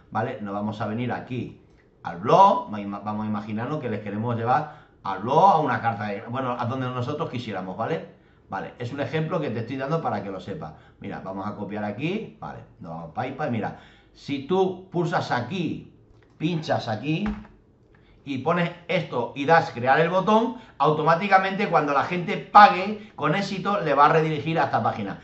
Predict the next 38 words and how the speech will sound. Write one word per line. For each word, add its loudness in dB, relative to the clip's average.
que -2
en 0
este -4
caso -4
sería -2
una 0
carta 0
de 0
gracias. -8
Si -6
tú -2
no 0
quieres 0
redirigir -6
a, 2
eh, -4
a -2
ningún 0
sitio, 0
pues -4
lo -2
único 0
que -2
tienes -4
que -2
hacer 2
es -2
quitarlo, -10
¿vale? -8
Automáticamente, 2
una 2
vez 4
que 0
ya 4
tenemos 0
todo 4
esto 2
hecho, 0